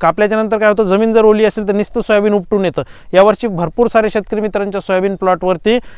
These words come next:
रोगराई आली, त्यामुळे काय झालं, सोयाबीन नुसतं हातामध्ये उपटू उपटू आलं आणि नुसती आता सोयाबीनमध्ये माती होणार. माती झाल्याच्या नंतर जेव्हा आपण बीटमध्ये किंवा आपण मार्केटमध्ये जे सोयाबीन विकायसाठी नेणार, तेव्हा तिथं आपल्या भावा-, मालाला भाव शून्य मिळणार, म्हणजे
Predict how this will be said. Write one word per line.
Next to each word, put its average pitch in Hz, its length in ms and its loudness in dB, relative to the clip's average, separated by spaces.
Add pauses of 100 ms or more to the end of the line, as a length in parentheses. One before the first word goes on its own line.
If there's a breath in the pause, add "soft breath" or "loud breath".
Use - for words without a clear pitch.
(120)
रोगराई 214 480 4
आली, 170 180 2
त्यामुळे 208 320 0
काय 214 140 2
झालं, 220 140 2
सोयाबीन 208 340 2
नुसतं 220 260 0
हातामध्ये 202 420 0
उपटू 220 260 -4
उपटू 196 160 0
आलं 190 240 4 (280 soft breath)
आणि 170 140 -4
नुसती 190 460 -2
आता 233 160 2
सोयाबीनमध्ये 214 520 0
माती 214 280 2
होणार. 185 300 2
माती 190 300 0
झाल्याच्या 196 320 2
नंतर 185 300 2 (320 soft breath)
जेव्हा 185 180 4
आपण 196 440 -2
बीटमध्ये 196 480 0
किंवा 185 200 -4
आपण 185 200 -4
मार्केटमध्ये 190 580 -2
जे 185 140 -2
सोयाबीन 180 360 -2
विकायसाठी 180 500 -4
नेणार, 190 300 0 (320 soft breath)
तेव्हा 202 220 2
तिथं 226 200 0
आपल्या 202 380 4
भावा-, 170 340 2
मालाला 175 420 4
भाव 175 280 4 (180)
शून्य 220 240 0
मिळणार, 156 320 -2
म्हणजे 175 300 -2